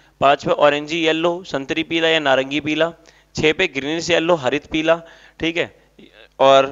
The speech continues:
भाई इस पे क्या? ग्रीन पे हरा। एक ये याद करना आपको, ठीक है, जो मार्क कर रहा हूँ बस वही याद करना है, बाकियों की याद करने की जरूरत नहीं है, ठीक है।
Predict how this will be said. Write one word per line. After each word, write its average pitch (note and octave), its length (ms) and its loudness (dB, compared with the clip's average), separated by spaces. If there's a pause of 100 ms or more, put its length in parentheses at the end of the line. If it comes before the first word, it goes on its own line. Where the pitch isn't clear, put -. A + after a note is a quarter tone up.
(120)
भाई D#3+ 160 0 (160)
इस - 140 -8
पे C#3+ 140 0 (380)
क्या? D3 200 4 (400)
ग्रीन E3 320 -2
पे C3 220 -4
हरा। A#2+ 280 0 (260)
एक E3 140 0
ये B2 220 -2
याद A#2+ 240 0
करना A2+ 280 -4
आपको, A2 300 -8 (680)
ठीक C#3 160 -2
है, B2 100 -4
जो C3+ 140 0
मार्क D3 220 4
कर E3 140 0
रहा F3 80 4
हूँ G3 60 2
बस F3+ 100 0
वही D#3+ 200 2
याद D#3 160 4
करना D3 220 -4
है, F3 40 -4
बाकियों D3+ 320 0
की D3 100 -2
याद C#3+ 120 2
करने C#3 120 -8
की C#3+ 60 -8
जरूरत A#2 200 -4
नहीं G2+ 180 -14
है, G2+ 100 -14
ठीक D3 180 -4
है। E3 160 -2